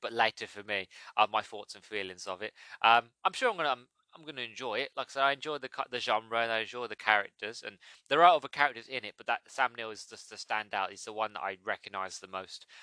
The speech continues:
Um, Lawrence Fishburne. I think it's Lawrence, Lawrence Fishburne. It just, it randomly came into my mind. I'm like, "I'm sure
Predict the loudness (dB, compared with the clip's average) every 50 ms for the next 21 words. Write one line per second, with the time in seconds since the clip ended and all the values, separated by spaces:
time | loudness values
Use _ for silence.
0 | -20 -4 0 2 2 2 2 -4 -2 2 4 4 4 2 -2 -6 -8 -8 -8 -6
1 | -4 -4 -4 -6 _ _ _ _ _ _ _ _ _ _ -6 -6 -4 -4 -4 -4
2 | -4 -4 -2 0 0 0 0 -2 -10 -18 -16 _ -6 -6 -6 -6 -8 -12 -12 -12
3 | -12 -12 -10 -6 -4 -4 -2 -4 -6 -10 -14 -20 -18 -18 -16 0 4 4 4 4
4 | 4 -2 -6 -8 -6 -4 -4 -4 -4 -4 -2 -2 -2 2 2 2 2 0 -2 -6
5 | -12 -10 -8 -8 -8 -6 -6 -6 -4 -4 -4 -6 -8